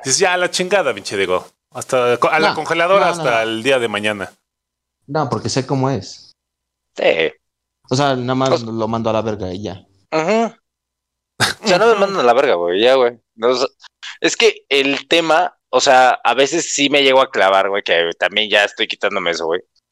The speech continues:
Speaker 3: Porque, pues, estás concentrado y dices, "Güey, vamos a, a, a darle cabrón". Y sí llego a veces a mandar, por ejemplo, por, por ejemplo, mi carnal, güey, ¿no? O cuando juego a veces con Guta, que también te ha pasado, güey.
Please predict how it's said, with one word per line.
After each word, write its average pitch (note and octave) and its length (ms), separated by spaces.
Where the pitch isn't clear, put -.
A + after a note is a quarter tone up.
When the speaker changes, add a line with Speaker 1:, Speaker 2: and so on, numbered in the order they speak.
Speaker 3:
Porque, A#2+ 240
pues, - 140
estás D3+ 240
concentrado B2 600
y B2 60
dices, A#2 220
"Güey, A#2+ 160
vamos A2+ 300
a, F2+ 180
a, F2+ 360
a F#2+ 140
darle G#2+ 280
cabrón". F#2+ 520
Y F2+ 220
sí A2+ 200
llego A#2 200
a A2+ 40
veces A2+ 240
a G#2+ 60
mandar, F2+ 380
por F#2+ 160
ejemplo, E2 640
por, F2 220
por F#2 180
ejemplo, G#2 260
mi G#2 120
carnal, A2 420
güey, E2+ 160
¿no? E2+ 360
O - 160
cuando A2+ 220
juego C3+ 200
a C#3 40
veces C3+ 260
con A2 160
Guta, A2+ 260
que F#2 120
también G2+ 260
te G#2+ 60
ha - 60
pasado, F#2 400
güey. C2+ 200